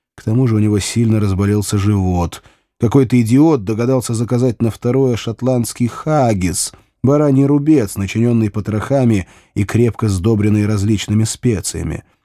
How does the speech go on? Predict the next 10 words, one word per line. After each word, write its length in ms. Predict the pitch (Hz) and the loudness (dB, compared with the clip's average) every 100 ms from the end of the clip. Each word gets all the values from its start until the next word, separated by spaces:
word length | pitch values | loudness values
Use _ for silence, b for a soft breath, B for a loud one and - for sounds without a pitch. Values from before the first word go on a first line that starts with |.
| _ _ | _ _
Алек 320 | - 139 139 - | 0 2 2 0
едва 340 | 151 147 151 | -2 0 -2
притронулся 720 | 139 139 143 147 98 101 - | 0 -2 2 2 2 0 -2
к 100 | - | 0
нему, 440 | 117 139 180 185 110 b b _ - | 2 4 4 2 0 b b _ -2
но 120 | 160 | 2
и 200 | 165 160 | 4 4
этого 320 | 135 - 95 | 2 -2 -4
ему 280 | 92 98 117 | 0 0 0
было 380 | 101 95 90 | 0 0 -2